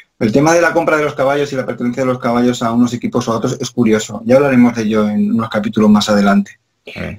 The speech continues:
Speaker 1: Galieno gozó de muy mala fama entre los historiadores prosenatoriales y se le acusó, al igual que a otros emperadores mal vistos por el Senado, de ser demasiado aficionado al circo y de que, vamos a citar textualmente, organizaba juegos y celebraciones de triunfos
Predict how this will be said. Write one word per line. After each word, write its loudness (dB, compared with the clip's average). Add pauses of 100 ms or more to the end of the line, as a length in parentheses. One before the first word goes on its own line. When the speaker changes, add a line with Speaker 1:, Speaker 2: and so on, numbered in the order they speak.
Speaker 1:
Galieno 2 (320)
gozó 2
de 4
muy 0
mala 2
fama -2
entre -6
los -6
historiadores -6 (420)
prosenatoriales -4 (140)
y -4
se -6
le -2
acusó, 0
al -2
igual -2 (380)
que -6
a 2
otros -2
emperadores 2
mal 2
vistos -2
por -2
el 0
Senado, 2
de 2
ser -2
demasiado 0
aficionado 0
al -2
circo -4
y -4
de -4
que, -4 (180)
vamos -2
a 0
citar 0
textualmente, -2 (480)
organizaba 4
juegos 2
y -4
celebraciones -4
de 0
triunfos -2